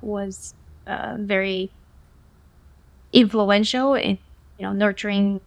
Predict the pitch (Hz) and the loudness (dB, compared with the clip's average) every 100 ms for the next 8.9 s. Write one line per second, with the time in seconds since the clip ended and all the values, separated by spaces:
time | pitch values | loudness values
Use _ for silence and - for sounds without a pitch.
0 | - 180 202 196 185 185 180 202 220 233 | -6 -2 -2 -4 -2 0 0 0 0 -2
1 | 226 - 190 185 185 - - - 185 180 | -4 -6 -2 -2 -4 -14 -16 -8 -6 -4
2 | 185 190 - 196 208 214 208 214 196 202 | -4 -4 -6 -6 -2 2 2 2 0 -2
3 | 202 233 - - - - _ - _ _ | 0 -4 -10 -20 -20 -20 _ -20 _ _
4 | - _ - - - - 208 202 202 208 | -20 _ -20 -20 -4 6 10 10 8 4
5 | - 214 208 196 - 226 - 349 - - | 2 4 6 2 2 0 0 -4 -4 0
6 | 247 247 240 - 240 254 240 220 208 208 | 2 2 0 -2 0 2 2 2 0 0
7 | 208 202 196 196 190 - 185 - 196 190 | -2 -2 -4 -4 -6 -6 -6 -4 -4 -2
8 | 185 185 - 196 - 180 175 185 247 | -2 -4 -6 -10 -6 -4 -2 -2 -4